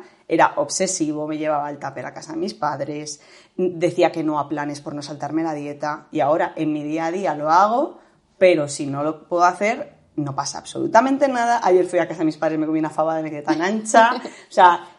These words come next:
Speaker 1: la relación con ello es totalmente di-, diferente,
Speaker 2: Sí.
Speaker 1: aunque el objetivo sea el mismo, porque sigue siendo el mismo.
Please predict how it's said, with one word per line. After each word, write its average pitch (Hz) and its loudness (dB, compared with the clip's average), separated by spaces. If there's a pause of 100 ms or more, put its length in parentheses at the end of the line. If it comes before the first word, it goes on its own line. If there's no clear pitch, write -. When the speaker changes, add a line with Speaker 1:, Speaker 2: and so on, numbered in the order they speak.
Speaker 1:
la 185 8
relación 180 0
con 254 0
ello 277 -2
es - -6
totalmente 220 0
di-, 170 4 (140)
diferente, 147 -10
Speaker 2:
Sí. - -10
Speaker 1:
aunque 180 2
el 175 4
objetivo 175 -4
sea 190 -6
el 160 -4
mismo, 160 -4
porque 156 -12
sigue 165 -6
siendo 151 -8
el 151 -6
mismo. 202 -10